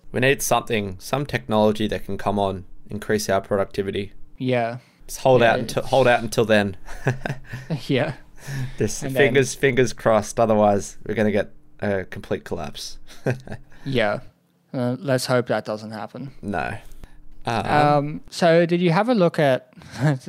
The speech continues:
Speaker 2: the Elon Musk trial?
Speaker 1: I, I saw a little bit of it. I knew,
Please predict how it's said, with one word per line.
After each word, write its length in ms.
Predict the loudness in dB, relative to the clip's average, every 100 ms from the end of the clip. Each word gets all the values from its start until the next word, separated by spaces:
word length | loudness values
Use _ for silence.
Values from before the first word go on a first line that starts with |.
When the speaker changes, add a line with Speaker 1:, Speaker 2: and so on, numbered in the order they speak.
| -10
Speaker 2:
the 160 | -6 -4
Elon 260 | 0 0 2
Musk 260 | 0 -2
trial? 420 | -4 -2 -2 -4 -8 _ -20 -18 0
Speaker 1:
I, 280 | 4 6 6
I 120 | 4
saw 300 | 2 4 4
a 40 | 6
little 200 | 4 6
bit 140 | 6
of 120 | 4
it. 160 | 2 -2
I 120 | 0
knew, 540 | 0 0 0 0 -2